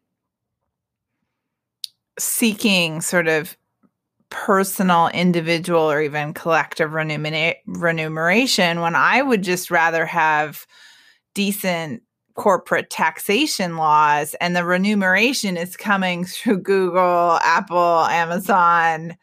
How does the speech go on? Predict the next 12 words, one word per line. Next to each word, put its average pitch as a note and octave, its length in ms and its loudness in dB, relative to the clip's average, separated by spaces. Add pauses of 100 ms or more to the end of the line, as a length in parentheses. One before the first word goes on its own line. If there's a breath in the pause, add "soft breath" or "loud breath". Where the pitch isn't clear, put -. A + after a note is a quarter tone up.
(440 soft breath)
Facebook, F3+ 880 0
paying G#3+ 360 -2
their F#3+ 160 0
fair F3+ 280 -2
share E3+ 280 -2
of D#3+ 100 -8
taxes F3+ 880 0
so G#3 160 0
that F3+ 240 -6
they F3+ 320 2
then F3+ 340 2
have E3+ 720 0